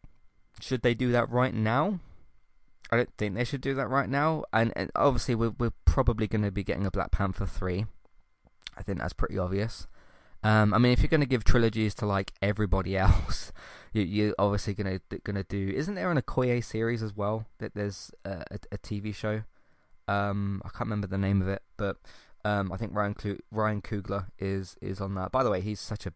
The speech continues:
good director with this film again. Um, if at some point down the line, you, you could be talking ten, fifteen years from now. I'm not, I'm not talking about, like, e-, even the phases that are announced, 'cause the furthest out thing that we've got announced is what,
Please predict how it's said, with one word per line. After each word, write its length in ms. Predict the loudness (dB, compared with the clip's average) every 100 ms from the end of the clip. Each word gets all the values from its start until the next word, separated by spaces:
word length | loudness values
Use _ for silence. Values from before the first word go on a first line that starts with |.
| -8
good 180 | -8 -4
director 460 | -4 -4 -4 -6 -6 -14 -20 _ _ _ _ _ -10
with 120 | -8
this 140 | -6 -4
film 220 | -2 -2
again. 340 | -2 0 -2 -4 -14 -20 -20 -6 2
Um, 440 | 4 4 4 0 -4 0
if 260 | 2 2
at 100 | 0
some 200 | 2 2
point 220 | 4 2 2
down 160 | 0
the 60 | 2
line, 100 | 2
you, 80 | 0
you 180 | -2
could 180 | 0 0
be 100 | 0
talking 340 | -2 -4 -4 -4
ten, 240 | -2 -2
fifteen 420 | -2 -4 -2 0
years 200 | 0 0
from 140 | -2 -2
now. 120 | 0
I'm 80 | 0
not, 80 | 2
I'm 80 |
not 160 | 2 6
talking 280 | 6 6 2
about, 200 | 2 4
like, 300 | 4 2 -2 -10 -14 -20 -20 -20 -20 -20 _ _ _ _ 0
e-, 100 | 0
even 320 | 2 0 0 -2
the 80 |
phases 480 | -2 2 2 0 -4
that 120 | -6
are 80 | -4
announced, 280 | 0 0 0
'cause 160 | -2 0
the 120 | -2
furthest 460 | 0 -2 -2 0
out 200 | 0 0
thing 200 | 0 0
that 100 | 0
we've 240 | -2 -4 -2
got 200 | -2 0
announced 500 | 0 0 -2 -8 -8
is 640 | -2 -2 -2 -10 -16 -20 -20 -20 _ _ _ _ -20 -20 _
what, 380 | -4 0 0